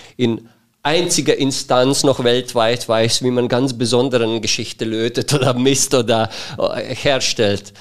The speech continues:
Vielleicht, das ist eigentlich die Stärke, aber das bedeutet auch, dass diese Skalierungseffekte vielleicht gar nicht möglich, notwendig oder sogar sinnvoll sind.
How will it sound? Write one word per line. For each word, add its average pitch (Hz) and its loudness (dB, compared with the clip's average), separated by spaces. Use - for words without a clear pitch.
Vielleicht, 131 -2
das 120 -4
ist - -8
eigentlich 117 -2
die 107 -4
Stärke, 170 0
aber 104 -2
das 131 -4
bedeutet 120 -2
auch, 95 -2
dass - -12
diese 98 -8
Skalierungseffekte 101 -4
vielleicht 98 -6
gar 104 -2
nicht - -8
möglich, 117 -4
notwendig 135 -2
oder 139 -4
sogar 110 -8
sinnvoll 139 -6
sind. 98 -8